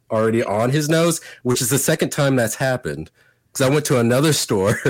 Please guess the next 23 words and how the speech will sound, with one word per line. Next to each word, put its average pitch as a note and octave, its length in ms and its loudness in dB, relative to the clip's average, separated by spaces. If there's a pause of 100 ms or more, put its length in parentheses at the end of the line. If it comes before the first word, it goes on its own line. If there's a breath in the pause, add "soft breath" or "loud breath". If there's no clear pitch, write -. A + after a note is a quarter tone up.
(460 loud breath)
where B2 160 0
a A#2 40 4
woman C3+ 260 2
called B2+ 240 0
me A2+ 120 2
over A2 220 0
'cause - 100 -10
she A2+ 60 -4
was G#2+ 100 -2
trying A2 160 -2
to F#2 60 -2
sell B2 240 -2
me B2+ 100 0
something, F2+ 580 -4
and G2 140 -4
I G2 60 -2
had A2 180 -2
my G2+ 140 -2
mask G#2 320 -4
beneath G2+ 240 -6
my G2 80 -4
nose A2 260 0
again, F2 380 -4